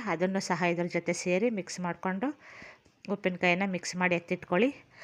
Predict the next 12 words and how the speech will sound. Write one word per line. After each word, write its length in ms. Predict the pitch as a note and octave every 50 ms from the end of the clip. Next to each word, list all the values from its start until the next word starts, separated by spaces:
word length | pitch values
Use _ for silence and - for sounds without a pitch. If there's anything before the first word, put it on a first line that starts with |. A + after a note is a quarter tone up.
| - - _ -
ನಿಮ್ಗೆ 240 | F#3+ F#3+ F#3 F#3 F#3+ F3+
ಯಾವಾಗ 280 | F3 F3+ F#3 G#3+ G#3+ G3+ F3+ - F3
ಬೇಕು 240 | E3+ - - B3+ C#4+ C#4 - - - - F#3
ಆ 40 | F3+ F3 - F#3
ಟೈಮಲ್ಲಿ 420 | F3 E3+ E3+ E3+ E3+ F#3+ A#3+ B3+ G#3+
ಅದನ್ನು 260 | D#3+ E3+ E3 F3 F3 E3+ E3+
ಓಪನ್ 280 | D#3 - E3+ E3+ E3+ E3 E3
ಮಾಡಿ 180 | D#3+ E3+ B3+ D4+ - - - - - - - - - - - - - _ _ _ _ -
ಒಂದು 220 | - F3+ F#3 F#3 F#3 F3
ಡ್ರೈ 160 | F#3 F3+ F#3+ G#3 A3 G#3+ G#3
ಆಗಿರುವಂತಹ 640 | G#3 F3+ F#3+ F#3 F3+ F3+ E3+ D#3+ - E3+ F3 E3+ A3 B3+ D4+ C#4+ - - - - - - - _ _ _ _ _ _ _ _ _ _ _ _ _ _ _ _ _ _ _ - _ _ _ - - _ _ - -
ಸ್ಪೂನನ್ನ 1300 | - - - G#3+ G#3+ G#3+ G#3 G3+ F#3+ - - - - - - - - - - _ _ _ - F#3+ F#3+